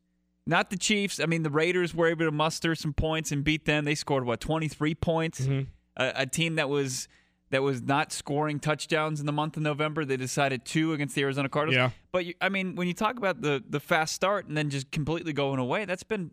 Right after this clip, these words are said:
Speaker 1: kind of a theme the entire season. Even when Sam Bradford was the quarterback against the Bears, they came out, they scored fourteen points quick, and then they absolutely just, they fall flat. They
Speaker 2: Well,
Speaker 1: go, they go stagnant.
Speaker 2: and what,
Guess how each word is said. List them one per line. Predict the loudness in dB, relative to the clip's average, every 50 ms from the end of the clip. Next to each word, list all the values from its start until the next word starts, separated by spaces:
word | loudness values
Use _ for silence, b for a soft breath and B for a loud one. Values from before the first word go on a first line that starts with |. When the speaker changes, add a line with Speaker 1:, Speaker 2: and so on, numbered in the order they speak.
| -14 -20 _ -10
Speaker 1:
kind | -6 -4 -2 -2
of | -2
a | -4 -6
theme | -6 -4 -4 -4 -2 -2
the | -4 -4
entire | -4 -4 -2 -2 -2 -2
season. | -2 -4 -4 -6 -4 -4 -2 -2
Even | 0 0 0 -2 -2
when | -2 -4 -4
Sam | -2 -2 0 0 0
Bradford | 0 0 0 0 -2 -4 -4 -4
was | -4 -4 -8
the | -10 -10
quarterback | -6 -4 -2 -2 0 0 2 0 0 0 -4 b b b b b b b b
against | -4 0 0 0 0 0
the | 0
Bears, | 2 4 4 4 6 6 4 2 2 2
they | 0 0
came | 2 2 2 2 2
out, | 2 2 0 0 -2 -6 b b b b b b
they | 0 0
scored | 0 0 0 0 0 0 0
fourteen | 0 0 0 0 0 -2 -2 -2 -2 -2
points | -2 -2 -2 -2 -2 -2
quick, | -2 0 2 2 2 0 -4 -10 b b b b b
and | 0 0
then | 2 0 0
they | 2 2
absolutely | 2 0 0 -2 -4 -4 -2 -2 -4
just, | -4 -6 -8 -8 _ _ _ -18 -16 -16 -10 -4
they | 0 0 0
fall | 0 0 0 0
flat. | 0 0 -2 -2 -2 -2 -4 _ -4
They | -2 2
Speaker 2:
Well, | 6 6 6 4 4
Speaker 1:
go, | 0 -2
they | -2 -2
go | -2 -2 -4
stagnant. | -2 -2 0 0 0 -2 -2 0
Speaker 2:
and | 2 2 2 4
what, | 6 6 6 6 4